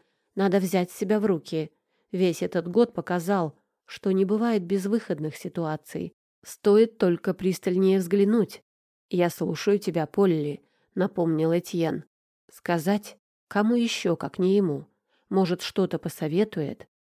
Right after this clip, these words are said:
Не знаю, как объяснить. Просто Анри спрашивает о том, о чём мне совсем не хочется говорить. И я боюсь,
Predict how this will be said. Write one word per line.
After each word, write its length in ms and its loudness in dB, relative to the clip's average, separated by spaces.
Не 200 0
знаю, 440 2
как 300 -4
объяснить. 760 -4
Просто 380 0
Анри 280 2
спрашивает 680 -2
о 80 -2
том, 320 0
о 120 -6
чём 260 0
мне 140 2
совсем 440 0
не 80 4
хочется 540 -2
говорить. 600 -2
И 80 0
я 220 2
боюсь, 540 -2